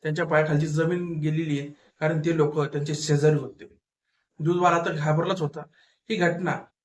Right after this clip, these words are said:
अशा घडल्यामुळं डायरेक्ट पोलिसांना बोलावं लागलं आणि जी घटना कळल्याच्या नंतर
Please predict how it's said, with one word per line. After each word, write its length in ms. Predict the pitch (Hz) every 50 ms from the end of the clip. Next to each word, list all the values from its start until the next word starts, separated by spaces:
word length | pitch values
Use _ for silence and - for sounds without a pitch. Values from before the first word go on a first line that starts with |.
| _ _ _ _ _ -
अशा 180 | 156 151 220 208
घडल्यामुळं 540 | 180 170 165 170 175 175 170 156 151 151
डायरेक्ट 340 | 151 147 156 160 175 160 -
पोलिसांना 380 | 165 156 147 151 160 151 156 160
बोलावं 280 | 156 151 151 147 143
लागलं 340 | 143 139 139 143 147 151 151 - - - _ _ _ _ _ -
आणि 160 | 160 175 180
जी 380 | 180 185 180 165 160 190 190
घटना 360 | 175 165 156 151 - 190 190 185
कळल्याच्या 480 | - 175 165 165 170 170 165 - 180
नंतर 300 | 180 190 185 - - -